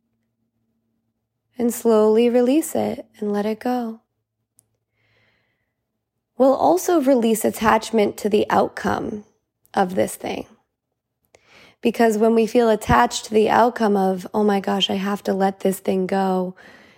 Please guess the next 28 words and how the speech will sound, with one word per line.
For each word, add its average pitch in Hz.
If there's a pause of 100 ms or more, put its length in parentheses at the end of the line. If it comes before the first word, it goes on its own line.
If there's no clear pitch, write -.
(100)
It 202
really 208
doesn't 196
feel 196
good. 190
I 202
have 202
this 190
pain 226
in 202
my 190
shoulders." 202 (760)
We're 285
just 403
continuing 247
to 233
perpetuate 226 (100)
our 202
connection 226
to 240
that 202
thing, 196 (580)
because 226
what 226
we 226
focus 269
on 208
expands. -